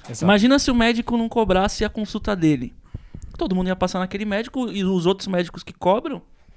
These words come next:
Speaker 2: Primeiro que provavelmente se ele não cobrasse, talvez se ele fosse humanitário, alguma coisa do tipo, beleza. Mas provavelmente não, não, não ia ser. Enfim, se ele não cobrasse, provavelmente ele ia oferecer um serviço muito ruim, porque ia ter muita gente procurando ele e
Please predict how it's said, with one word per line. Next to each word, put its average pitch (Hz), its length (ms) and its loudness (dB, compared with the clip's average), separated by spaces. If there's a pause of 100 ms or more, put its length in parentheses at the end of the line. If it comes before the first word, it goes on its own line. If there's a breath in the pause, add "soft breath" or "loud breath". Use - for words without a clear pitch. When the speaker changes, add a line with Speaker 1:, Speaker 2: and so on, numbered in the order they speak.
(480)
Speaker 2:
Primeiro 233 320 4
que - 100 -6
provavelmente 208 400 2
se - 80 2
ele 180 60 4
não 175 140 2
cobrasse, 165 720 2
talvez 156 240 -4
se - 80 -6
ele 151 60 -8
fosse 147 240 -8
humanitário, 135 500 -4
alguma 135 160 -10
coisa 156 200 -8
do 143 60 -12
tipo, - 280 -10
beleza. 202 280 2 (380 loud breath)
Mas 160 280 -2 (220)
provavelmente 160 380 -2
não, 180 240 0
não, 160 180 0
não 156 100 -2
ia 156 100 -2
ser. 156 160 -4
Enfim, 160 280 0 (460 loud breath)
se - 140 2
ele 254 60 6
não 254 80 6
cobrasse, 202 520 2
provavelmente 226 380 2
ele 220 80 -2
ia - 20 2
oferecer 220 300 0
um 214 60 -2
serviço 208 360 -2
muito 247 280 2
ruim, 226 180 0
porque - 180 -10
ia 214 80 -4
ter 214 140 -6
muita 226 320 2
gente 208 200 -2
procurando 175 500 -2
ele 190 300 2 (480 soft breath)
e 156 1120 2